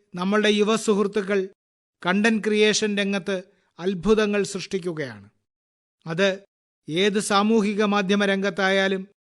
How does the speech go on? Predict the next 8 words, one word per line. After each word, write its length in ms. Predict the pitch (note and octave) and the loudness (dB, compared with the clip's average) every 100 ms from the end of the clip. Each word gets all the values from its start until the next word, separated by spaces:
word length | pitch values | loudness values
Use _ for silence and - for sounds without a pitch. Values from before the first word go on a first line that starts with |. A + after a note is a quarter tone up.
| _ _ - | _ _ -8
വ്യത്യസ്ത 480 | F3+ F3+ A#3 A3 A3+ | -6 2 2 2 0
വിഷയങ്ങളിൽ 800 | G#3+ G3+ G#3+ G#3+ G#3 G#3 G3+ G#3 - _ _ | 0 0 0 0 0 0 0 -2 -14 _ _
വ്യത്യസ്തമായ 680 | F3+ F3+ A#3+ A#3 A#3 G#3+ G#3 | -10 0 2 2 0 0 2
ഉള്ളടക്കം 600 | G#3 G3 G#3+ A3 A3 G#3+ | 2 2 2 0 0 -2
പങ്കിടുന്ന 560 | G3 G3 G3 F#3+ F#3 F3+ - _ _ _ | -2 -2 -2 -2 -2 -6 -12 _ _ _
യുവ 240 | E3+ G3 A3+ | -4 0 0
സുഹൃത്തുക്കളെ 800 | A3 G3 G3 G#3 F#3+ F#3+ F3+ F3 _ _ - | 2 0 0 -4 -2 -2 -2 -6 _ _ -10
നിങ്ങൾക്ക് 380 | F3+ G3 G3 | -4 -2 -2